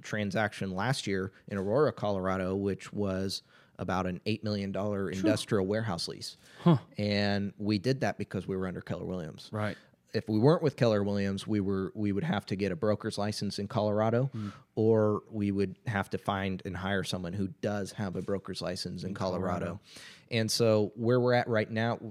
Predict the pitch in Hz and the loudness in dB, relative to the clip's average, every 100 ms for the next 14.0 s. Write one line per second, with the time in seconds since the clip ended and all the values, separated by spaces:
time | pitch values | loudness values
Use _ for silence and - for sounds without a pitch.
0 | - 113 - - 131 120 107 113 107 113 | -4 -4 -2 -6 -6 -6 -4 -2 0 0
1 | 107 - 104 - 98 113 110 - - - | 0 -2 -6 -4 -2 2 2 0 -6 -6
2 | 101 104 - 107 98 104 - 101 95 98 | -2 -2 -2 -4 -2 -2 0 -2 0 0
3 | 95 95 101 92 87 104 90 95 95 92 | 0 -2 -2 -2 -2 -2 -2 -2 -2 -2
4 | 95 95 90 95 95 92 95 92 95 - | -4 -6 -4 -4 -2 -4 -2 -2 -2 -4
5 | - 90 87 90 - 98 101 98 110 101 | -10 -8 -8 -8 -10 -6 -4 -2 -2 -2
6 | - 98 95 - 95 92 95 92 - - | -2 -4 -6 -6 -8 -6 -4 -4 -4 -2
7 | 104 101 - - - - - - 113 107 | -2 -2 -8 -16 -20 -20 -12 -4 -2 0
8 | 90 101 - 101 95 - 95 98 92 92 | -2 -4 -6 -4 -4 -2 -2 -2 -4 -4
9 | 92 - 98 98 95 95 95 95 - - | -6 -8 -8 -6 -4 -2 -4 -6 -10 -12
10 | - 92 92 92 92 92 95 - - - | -6 -2 -2 -2 -4 -2 -4 -8 -20 -14
11 | - 90 90 82 92 - 92 92 92 95 | -8 -4 -2 0 -2 -2 -4 -4 -4 -4
12 | 95 92 98 - 101 90 85 - 95 92 | -4 -4 -4 -6 -6 -8 -8 -4 -4 -6
13 | - 95 95 95 - - - - - | -8 -6 -6 -6 -6 -8 -8 -8 -8